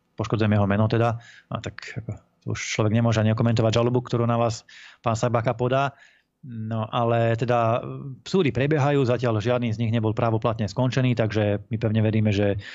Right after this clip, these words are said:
tieto súdy vyhráme, že obhájime svoje názory, svoje pozície. A zatiaľ, zatiaľ sme prehrali ako Hnutie Republika na okresnom súde v Nitre.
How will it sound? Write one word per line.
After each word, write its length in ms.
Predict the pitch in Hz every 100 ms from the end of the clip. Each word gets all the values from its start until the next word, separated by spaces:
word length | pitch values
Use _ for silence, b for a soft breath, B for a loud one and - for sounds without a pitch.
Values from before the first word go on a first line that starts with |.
| B B
tieto 240 | 110 113
súdy 240 | - 110 101
vyhráme, 400 | 110 127 131 127
že 160 | 110
obhájime 320 | 110 117 120
svoje 240 | 117 120 120
názory, 320 | 120 117 113
svoje 240 | 117 117
pozície. 560 | 120 113 117 120 117 113 B B B B _
A 160 | 117
zatiaľ, 720 | 101 156 160 147 131 120 110 110
zatiaľ 560 | 110 135 135 127 120
sme 160 | 110 113
prehrali 320 | 120 117 113
ako 400 | 110 113 110 101
Hnutie 160 | 117 113
Republika 400 | 117 110 113 110
na 160 | 113
okresnom 320 | 131 120 123
súde 240 | 113 120 110
v 80 | 98
Nitre. 260 | 104 117